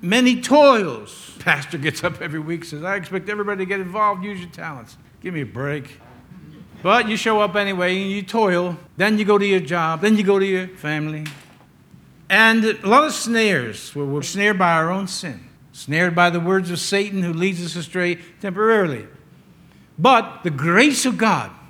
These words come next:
which is greater than our sin and greater than our little understanding of this great, mighty God, keeps leading us and guiding us, and eventually he will lead us home. See, that's a future statement.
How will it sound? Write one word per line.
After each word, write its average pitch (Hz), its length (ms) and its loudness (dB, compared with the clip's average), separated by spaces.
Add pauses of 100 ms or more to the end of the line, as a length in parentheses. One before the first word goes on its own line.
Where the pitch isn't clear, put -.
which 165 180 -4
is 170 160 -2
greater 208 600 0
than 151 180 -8
our 127 180 -6
sin 113 380 -12 (240)
and 196 220 0
greater 269 420 6
than 196 200 2
our 185 200 6
little 233 360 4
understanding 202 840 0
of 135 180 -2
this 127 240 -8 (140)
great, 160 360 0
mighty 147 360 -2
God, 190 480 4 (320)
keeps 262 360 2
leading 226 520 4
us 135 240 -4
and 143 140 -4
guiding 240 460 4
us, 131 320 -4 (100)
and 185 140 0
eventually 233 760 0
he 151 160 0
will 151 320 0 (200)
lead 285 920 4
us 247 400 2
home. 113 560 -8 (920)
See, - 140 -4
that's 208 160 0
a 175 80 -2
future 202 380 -4
statement. 131 440 -6